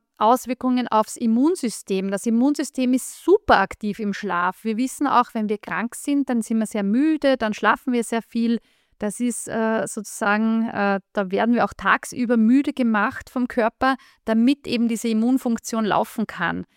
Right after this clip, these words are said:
Die Immunzellen werden, also das Immunsystem mu-, magaziniert sich da auf, es werden die verschiedenen Zellen nachgebildet und, äh, aktiviert und der Körper wird durchs Schlafen dann eben auch wieder sensibler auf diese Reize vom Immunsystem.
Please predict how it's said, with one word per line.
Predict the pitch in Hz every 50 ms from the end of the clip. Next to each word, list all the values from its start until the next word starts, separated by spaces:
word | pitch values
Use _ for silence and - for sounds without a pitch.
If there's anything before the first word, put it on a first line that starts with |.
| _ _ _ _
Die | 208 214
Immunzellen | 214 226 247 277 285 269 - - 254 233 220 226 226 214
werden, | 190 208 202 202 202 220 214 214 220 220 - -
also | - 185 - 208
das | 196 190
Immunsystem | 220 226 233 254 247 262 226 - - 220 220 220 214 - _ _ _ _ _
mu-, | 196 196 208 214 214 220 220 - - - - -
magaziniert | - 208 196 190 220 214 - - 220 220 233 262 277 -
sich | - 220 -
da | - 208 -
auf, | - - 185 202 240 277 294 -
es | - - -
werden | - 208 202 208 208
die | 202
verschiedenen | 208 - 196 - - - 226 214 208 202 196 190
Zellen | - - 202 202 233 233 220
nachgebildet | 196 175 - - - _ - 220 - - 240 247 240 254 247 247 - - _ - - - _ _ _
und, | - 233 240 247 240 233 233 -
äh, | -
aktiviert | - 220 208 208 202 202 - - - - - 208 190 175 208 226 277 339 349 -
und | - - 233 233 233 220 -
der | 220
Körper | - - - 196 208 - 233 202
wird | 196 214 208 - -
durchs | 233 208 - -
Schlafen | - - 175 170 202 - - - 220
dann | 220 214
eben | - - 190 208
auch | 214 196 190 - -
wieder | 208 214 214 226 220 220 214 - _ _ _ _ _
sensibler | - - - 214 208 - - - 247 - - 240 233 226 202
auf | 202 185 -
diese | - 240 202 - 220 208 185
Reize | 175 180 214 - - 220
vom | - - 208 202
Immunsystem. | 196 196 196 202 202 - 202 175 - - - - - - -